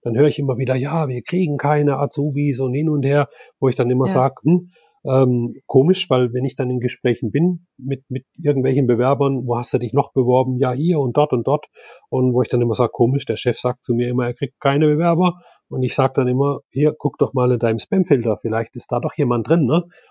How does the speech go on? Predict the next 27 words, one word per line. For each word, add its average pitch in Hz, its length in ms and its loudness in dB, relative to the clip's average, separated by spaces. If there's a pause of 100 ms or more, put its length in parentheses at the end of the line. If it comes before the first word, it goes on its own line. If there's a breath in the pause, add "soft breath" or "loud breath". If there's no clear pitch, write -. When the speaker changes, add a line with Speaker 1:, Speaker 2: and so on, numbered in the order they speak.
(120)
Speaker 1:
Und, 120 400 0
ähm, 113 300 -2
siehe 147 360 4
da, 131 320 4
und, 135 380 0
ähm, 127 300 -6
erst - 200 -10
vor 135 100 -2
kurzem 143 440 -2
hatte 131 160 -6
ich 127 200 -8
auch 135 180 -4
dann 123 180 -4
mal 123 180 0
eine, 131 460 -2
äh, 120 100 2
Bewerbung 110 540 -6
in 113 60 -4
dem 123 120 -4
Spamfilter. 107 680 -8 (140)
Aber 143 120 0
das 151 120 2
ist - 60 -10
ganz 156 220 2
selten 147 340 2
bei 120 140 -2
uns 202 460 -4